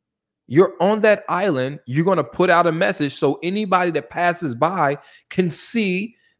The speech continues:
that there's a person there. And I wanna give my attention to that person there. This is what we do with our demeanor, the way we carry ourselves.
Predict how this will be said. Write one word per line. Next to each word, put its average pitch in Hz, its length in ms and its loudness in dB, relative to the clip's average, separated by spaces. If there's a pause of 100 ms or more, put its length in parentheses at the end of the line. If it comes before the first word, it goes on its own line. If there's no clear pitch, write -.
that 139 320 0
there's 180 280 4
a 165 80 0
person 180 720 0
there. 104 480 0 (1600)
And 143 180 -2
I 165 120 4
wanna 180 220 2
give 151 240 2
my 147 200 4
attention 156 460 -4
to 135 140 -2
that 127 180 -2
person 123 400 -6
there. 139 380 -4 (840)
This 165 400 -2
is 220 160 -4
what 175 200 2
we 160 160 -4
do 147 260 4
with 135 280 0
our 131 120 2
demeanor, 120 680 -4 (560)
the 127 120 -2
way 139 200 2
we 139 140 0
carry 147 460 0
ourselves. 98 680 -6